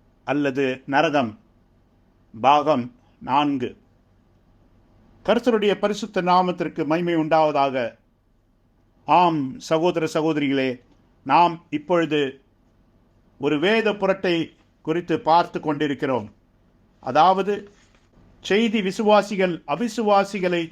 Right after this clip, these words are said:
திருமணம் செய்து அந்நிய நுகத்தில் பிணைக்கப்படுகிறதான அந்த ஒரு காரியத்தை குறித்து நாம் பார்த்து கொண்டிருக்கிறோம். அதற்குண்டான மேற்கோள்களை இங்கே தீர்க்கதரிசி சொல்லியிருக்கிறார். இப்பொழுது நாம் அந்த மேற்கோள்களை பார்ப்போம்.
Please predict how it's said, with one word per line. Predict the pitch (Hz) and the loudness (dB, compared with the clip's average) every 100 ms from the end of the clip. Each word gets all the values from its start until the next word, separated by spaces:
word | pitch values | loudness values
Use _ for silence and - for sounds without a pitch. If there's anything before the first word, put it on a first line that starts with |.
| - | -6
திருமணம் | 196 202 196 180 160 | -4 -2 -2 -4 -4
செய்து | 180 185 165 127 - - _ _ - | -2 -2 -2 -4 -8 -20 _ _ -4
அந்நிய | 147 208 226 214 190 175 - | -2 2 0 2 0 -2 -6
நுகத்தில் | 139 165 190 190 160 151 | -6 -4 -4 -2 -2 -4
பிணைக்கப்படுகிறதான | 160 175 196 190 180 165 165 160 160 170 160 147 - | -4 -4 -4 -4 -4 -2 -2 0 2 2 0 -4 -6
அந்த | 139 156 | -6 -2
ஒரு | 156 147 | -2 -2
காரியத்தை | 151 180 185 180 160 | 2 2 2 -2 -4
குறித்து | 175 165 170 156 135 - _ - | -2 -4 -2 -2 -2 -6 _ -4
நாம் | 131 147 | 0 0
பார்த்து | 147 170 170 160 | 2 0 0 -4
கொண்டிருக்கிறோம். | 160 147 135 139 135 110 - _ _ - | -4 -2 -4 -4 -6 -6 -12 _ _ -6
அதற்குண்டான | 143 170 185 180 180 175 156 | -4 -2 -2 0 2 2 0
மேற்கோள்களை | 180 226 220 208 202 180 165 - _ _ _ _ _ _ _ | -2 -2 -2 -2 0 0 0 -4 _ _ _ _ _ _ _
இங்கே | 135 160 165 | -8 -2 -2
தீர்க்கதரிசி | 160 214 214 202 185 165 - 156 135 _ _ _ _ - | 0 0 0 2 0 0 -2 -2 -4 _ _ _ _ -6
சொல்லியிருக்கிறார். | 185 190 175 165 165 147 - _ _ _ _ | 0 2 2 2 2 2 0 _ _ _ _
இப்பொழுது | - - 175 165 | -12 -2 0 2
நாம் | 160 165 160 | 2 0 -2
அந்த | - 151 151 | -6 -6 -4
மேற்கோள்களை | 175 220 208 202 190 180 175 | -2 -4 -2 -2 0 0 -2
பார்ப்போம். | 175 165 175 - 143 104 | 2 2 2 0 -4 -4